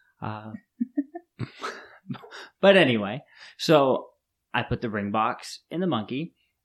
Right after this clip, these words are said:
and my, my, my dad is staying in a separate hotel room. So we're actually on Disney property. Ooh. So I go to my dad's room, and I got one simple instruction, 'cause I had been to studios at, at,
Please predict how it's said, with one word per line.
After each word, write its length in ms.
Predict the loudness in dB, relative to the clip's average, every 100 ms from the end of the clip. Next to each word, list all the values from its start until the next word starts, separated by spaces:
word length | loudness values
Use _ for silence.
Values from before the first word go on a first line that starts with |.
| _
and 720 | -6 -4 -4 -4 -6 -6 -8 -8 _ _ _ 2
my, 240 | 4 4 0
my, 520 | -4 0 0 0 -4 -6
my 140 | -4 0
dad 260 | 4 2
is 80 | 2
staying 260 | -2 -4 -4
in 80 |
a 60 | -4
separate 340 | -2 -4 -4
hotel 320 | -6 -6 -4 -6
room. 280 | -8 -16 -20 _
So 520 | -4 -2 0 -2 -8 _ _
we're 80 | -2
actually 300 | -2 -2 -6
on 120 | -6 -6
Disney 360 | -4 -2 -4 -8
property. 680 | -14 -18 -20 -20 -20 -20 _ _ _
Ooh. 260 | -14 -14 -16 _ _ _ _ _ _
So 520 | -6 2 4 4 0 -6 _ -4
I 120 | 0
go 100 | 0
to 80 | 2
my 120 | 2
dad's 320 | 4 2 2
room, 320 | -4 -6 -8 -12 _ _ -4
and 100 | 0
I 60 |
got 140 | 0 -2
one 500 | -2 2 4 4 -2
simple 480 | -8 -2 0 0 -2
instruction, 600 | -2 -4 -4 -4 -6 -16 -12
'cause 120 | -2
I 120 | 0
had 180 | 0 -2
been 380 | -2 -2 -4 -8
to 200 | -8 -6
studios 640 | -6 -6 -6 -6 -6 -8 -10
at, 80 | -12 -8
at, 220 | -6